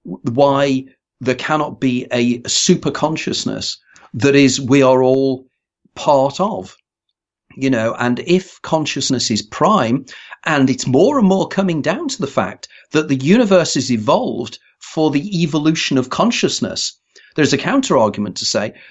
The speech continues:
the universe has evolved itself in order for itself to become self-aware of itself. You know, the universe itself is becoming aware, and it needs, th-, there is, a,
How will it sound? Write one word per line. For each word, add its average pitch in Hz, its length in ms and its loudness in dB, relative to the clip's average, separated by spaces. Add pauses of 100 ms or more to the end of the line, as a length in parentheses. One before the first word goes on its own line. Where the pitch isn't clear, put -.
(100)
the 135 100 0
universe 160 560 4
has 131 140 0
evolved 135 500 0
itself 131 800 -4
in 135 160 -2
order 156 340 2
for 143 160 -6
itself 147 480 -2
to - 80 -8
become 120 260 -2
self-aware 147 840 2
of 113 100 -2
itself. - 600 -6 (520)
You 131 80 2
know, 127 120 2
the 123 100 0
universe 160 500 4
itself - 480 -2
is 107 100 -2
becoming 131 600 -2
aware, 131 440 2 (760)
and 143 120 0
it 139 120 -4
needs, 156 560 0 (960)
th-, 190 140 0
there 175 180 4
is, 170 160 2
a, - 220 -6